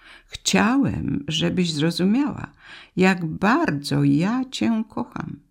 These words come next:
Wiedz, że ja, Bóg, zawsze osiągam swoje cele.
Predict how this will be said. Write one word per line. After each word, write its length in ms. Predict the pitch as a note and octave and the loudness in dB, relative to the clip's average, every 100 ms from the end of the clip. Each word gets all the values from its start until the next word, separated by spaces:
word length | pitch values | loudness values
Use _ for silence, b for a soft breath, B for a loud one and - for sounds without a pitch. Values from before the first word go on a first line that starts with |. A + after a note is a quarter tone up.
| _ _ - | _ _ -12
Wiedz, 680 | C#3 D3 F#3+ G3 - - - _ - | -6 0 0 -2 -8 -18 -20 _ -6
że 320 | B2 D3 C#3+ | 0 2 4
ja, 260 | D#3 F#3+ | 4 0
Bóg, 480 | F#3+ F#3+ F3+ - - _ _ _ _ | 0 0 -2 -6 -20 _ _ _ _
zawsze 640 | - D#3 D#3 - - - - _ b b b b b | -4 -2 -2 -8 -10 -10 -12 _ b b b b b
osiągam 720 | A#2+ - D#3+ D3+ C#3+ C#3 C#3 | -8 -2 2 2 2 2 0
swoje 440 | - - C3 B2 - | -2 -4 -4 -4 -6
cele. 500 | - - - G#2 | -10 -8 -8 -10